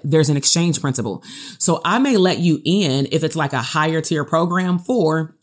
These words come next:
forty percent off, for fifty percent off. But the bartering process is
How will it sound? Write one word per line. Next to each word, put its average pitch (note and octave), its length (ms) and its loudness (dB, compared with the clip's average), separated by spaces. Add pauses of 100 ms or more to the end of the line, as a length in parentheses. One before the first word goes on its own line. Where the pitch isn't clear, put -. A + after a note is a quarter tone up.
forty E3 260 -2
percent D#3+ 300 0
off, A2+ 200 -2
for E3 220 0
fifty - 240 -4
percent C#3+ 300 -2
off. D#3 240 -4 (480)
But F3 240 0
the E3+ 80 -2
bartering F#3 640 2
process C#3+ 560 0
is C3+ 420 0